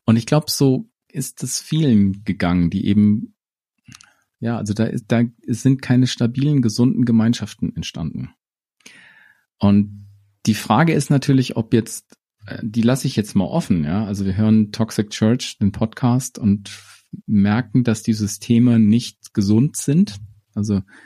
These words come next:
ich fand das ja interessant zu sagen, toxic, also giftig, vergiftet.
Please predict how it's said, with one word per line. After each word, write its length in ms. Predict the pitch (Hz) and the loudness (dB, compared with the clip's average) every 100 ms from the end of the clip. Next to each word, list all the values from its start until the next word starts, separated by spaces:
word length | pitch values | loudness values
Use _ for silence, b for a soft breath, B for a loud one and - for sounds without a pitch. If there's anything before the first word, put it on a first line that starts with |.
| b _ | b _
ich 80 | - | -4
fand 180 | 113 | -2
das 140 | 113 - | -2 0
ja 180 | 104 104 | 0 0
interessant 640 | 120 104 107 - 151 135 | 0 0 0 2 0 0
zu 100 | 101 | 0
sagen, 320 | 98 95 95 | 2 2 0
toxic, 720 | - 147 - - - 80 - - _ _ _ _ | -4 -6 -4 -2 -2 -4 -10 -20 _ _ _ _
also 180 | 95 92 - _ _ | -2 -2 -8 _ _
giftig, 640 | - 135 - - 82 - - B B B B B B B B B | 0 0 0 -2 -4 -6 -16 B B B B B B B B B
vergiftet. 1000 | - - 107 107 127 - - 80 - - | -4 2 2 4 0 0 -4 -4 -4 -14